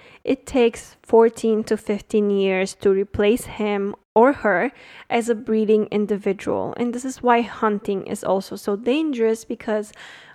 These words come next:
we kill, uh, you know, an animal that really takes such a long time to,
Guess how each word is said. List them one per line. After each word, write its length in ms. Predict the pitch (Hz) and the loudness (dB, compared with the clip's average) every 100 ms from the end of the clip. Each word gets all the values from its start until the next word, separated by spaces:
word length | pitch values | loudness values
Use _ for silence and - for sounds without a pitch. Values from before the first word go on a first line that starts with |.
| _ _ _ _ | _ _ _ _
we 140 | 247 262 | 0 0
kill, 440 | - 247 247 - - _ - - - | 2 4 4 0 -6 _ -20 -8 -4
uh, 240 | - 196 - | 0 0 0
you 120 | 220 | 0
know, 180 | 208 - | 0 0
an 160 | 220 - | -2 0
animal 680 | 208 240 226 208 202 202 - | 2 2 0 0 2 2 0
that 360 | 202 214 214 196 | -2 2 2 2
really 560 | 202 196 208 202 208 - _ _ _ _ - | 0 0 0 -2 -4 -8 _ _ _ _ -2
takes 340 | 214 214 - - | 2 2 0 -12
such 200 | - 214 | -4 0
a 80 | 233 | 2
long 240 | 214 196 208 | 2 2 -2
time 480 | - 214 220 220 | -4 0 2 0
to, 560 | 220 - 202 190 190 - | -2 0 4 4 2 0